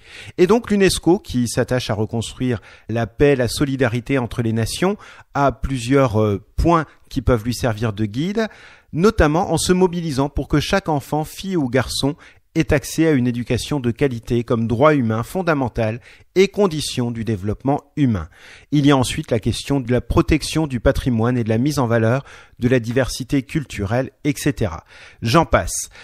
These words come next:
Si je parle de l'unesco et si je viens de vous décrire tout ce qui était ses missions, c'est tout simplement pour, euh, pousser un coup de gueule. Il n'y a pas d'autre mot. Oui, l'unesco qui est là pour, euh, soutenir notamment les, les enfants et l'accès à l'éducation,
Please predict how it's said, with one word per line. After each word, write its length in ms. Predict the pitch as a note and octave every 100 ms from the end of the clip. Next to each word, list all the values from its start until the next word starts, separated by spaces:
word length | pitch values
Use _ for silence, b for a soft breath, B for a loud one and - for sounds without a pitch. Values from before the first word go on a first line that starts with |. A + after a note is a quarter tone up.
| B
Si 180 | - A3
je 100 | -
parle 200 | A3+ G#3+
de 80 | G3+
l'unesco 480 | G3 F#3+ - A#3+
et 60 | G#3+
si 180 | - E3+
je 140 | C#3+
viens 140 | E3 F#3
de 40 |
vous 140 | C#3
décrire 420 | C3+ B2+ - D3+ - B B _
tout 120 | - G#3
ce 80 |
qui 160 | - C#3+
était 540 | B2 - C3+ B2+ A2+ -
ses 180 | - D3+
missions, 480 | C#3+ B2 - F3+ A3+ B B -
c'est 160 | G#3
tout 140 | G3+ A#3+
simplement 440 | A3 G3 G3+ A3+
pour, 420 | A3+ F3 D#3+ B2+
euh, 220 | B2 A2+ F2+ - _ -
pousser 260 | F#3 -
un 100 | E3
coup 180 | - B2
de 80 | G2+
gueule. 280 | G#2+ F#2+ F#2
Il 80 | -
n'y 60 | C3+
a 40 |
pas 140 | E3+
d'autre 300 | C#3+ B2+ -
mot. 240 | F#2+ E2+ D#2 B B B G2
Oui, 280 | F#3 A#3 - _ -
l'unesco 520 | F3 G#3+ G#3+ - A#3+
qui 240 | B3 - E3
est 40 |
là 140 | E3+
pour, 400 | F3+ E3 D3+ A#2+
euh, 380 | B2+ B2 A#2+ F2+ -
soutenir 560 | E2+ - A3 F#3+ G#3+ F#3
notamment 420 | E3 D#3 D3 C#3
les, 300 | A#2+ G2 F2
les 320 | E2 G#2 G2+
enfants 400 | B2 - D#3 D3 - B B -
et 100 | F#3
l'accès 400 | E3 C#3 - D3+
à 60 | A#2
l'éducation, 640 | G#2+ G#2 B2+ - F3+ G#3